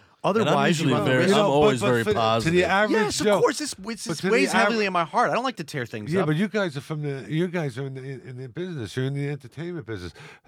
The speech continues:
Speaker 3: I'm talking, they were telling a story, a small story, to the masses. You understand? And they accomplished
Speaker 1: Right.
Speaker 3: that. That's why it's gonna be nominated for. That's why it's nominated for a lot of awards. Small story, good performances,
Speaker 1: So it's for the
Speaker 3: good
Speaker 1: Golden
Speaker 3: music.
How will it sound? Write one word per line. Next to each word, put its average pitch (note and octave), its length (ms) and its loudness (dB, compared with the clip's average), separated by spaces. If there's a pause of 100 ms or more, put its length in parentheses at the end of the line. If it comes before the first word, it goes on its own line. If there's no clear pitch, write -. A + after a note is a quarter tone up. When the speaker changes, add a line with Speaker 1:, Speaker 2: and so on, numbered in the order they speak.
(120)
Speaker 3:
I'm D#3 160 -2
talking, D#3 420 -8
they D#3+ 160 4
were F#3 100 0
telling D#3+ 520 -4
a G#2+ 60 -14
story, A2+ 500 -8
a E2 60 -10
small C3 420 -2
story, F#2 480 -4 (440)
to A2+ 100 -10
the G2 100 -6
masses. G#2 720 -10
You G#2 80 -18
understand? A2 560 -12 (400)
And A2 300 -4 (120)
they C#3+ 320 2 (120)
accomplished E2+ 680 -6
Speaker 1:
Right. E2+ 140 -6
Speaker 3:
that. C#2 160 -18
That's A#2 260 -10
why C3+ 240 -4
it's C3+ 180 -6
gonna D3 220 -6
be C#3+ 260 -6
nominated C3+ 520 -6
for. A2 180 -14
That's G#2+ 240 -10
why A#2+ 140 -8
it's A#2 160 -12
nominated A#2+ 420 -12
for - 140 -20
a G2+ 80 -14
lot F#2 240 -12
of G#2 60 -14
awards. C3+ 460 -14 (340)
Small D#3+ 400 -4
story, D#3+ 460 -4 (760)
good D#3+ 200 0
performances, D#3 760 -4
Speaker 1:
So A#2+ 80 -12
it's G2+ 100 -16
for A#2+ 80 -8
the A2+ 80 -6
Speaker 3:
good B2+ 60 2
Speaker 1:
Golden G3 220 6
Speaker 3:
music. F3+ 440 6